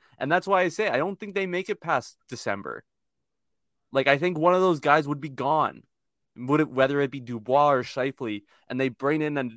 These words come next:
couple new pieces, and then we see the, the usual, "Oh, this team looks not bad now that there's a, a little bit of a change here. Well, this team doesn't look too bad." And then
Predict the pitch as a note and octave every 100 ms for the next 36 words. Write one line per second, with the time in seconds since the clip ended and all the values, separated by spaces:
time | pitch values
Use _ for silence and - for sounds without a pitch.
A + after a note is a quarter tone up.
0 | _ - D#3 D3 A#2+ D3+ C#3+ B2+ A2+ A2+
1 | A2 A#2+ C3+ C#3 - _ _ - B2 B2
2 | - C#3 C3 - _ A#2 B2+ B2 D3 C3+
3 | C3 A#2+ F3 A3+ E3 E3 - C#4 G3 G3
4 | - A3 A3+ E3 F3+ B3+ A#3 D3+ D3 C#3+
5 | C#3 C3 A#2+ A2 _ - - C3 C#3 C3
6 | C3+ B2 A2+ G#2+ B2 A#2 A2+ A2 A#2 G#2+
7 | A2+ C#3+ D#3+ - G3+ G3 F#3+ G3 F#3 G3+
8 | F3+ F3+ D3+ A#2 A#2